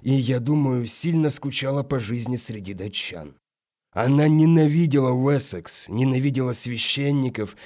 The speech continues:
их неприятие всякого веселья. «Ты видела смерть моего отца», сказал Рагнар всё так же серьёзно. «Да».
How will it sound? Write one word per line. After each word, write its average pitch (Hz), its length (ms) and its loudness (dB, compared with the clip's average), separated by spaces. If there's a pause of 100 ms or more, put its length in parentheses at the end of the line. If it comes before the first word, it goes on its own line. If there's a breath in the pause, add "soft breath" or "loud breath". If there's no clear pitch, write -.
(160 loud breath)
их 151 240 0
неприятие 143 880 2
всякого 110 500 -2
веселья. 101 760 -6 (640)
«Ты 117 120 2
видела 123 380 4
смерть 127 360 0
моего 113 360 2
отца», 82 480 -4 (160)
сказал 120 480 -4
Рагнар 139 340 0
всё 120 220 -6
так 104 240 -4
же 92 140 -8
серьёзно. 95 760 -8 (640)
«Да». 127 380 0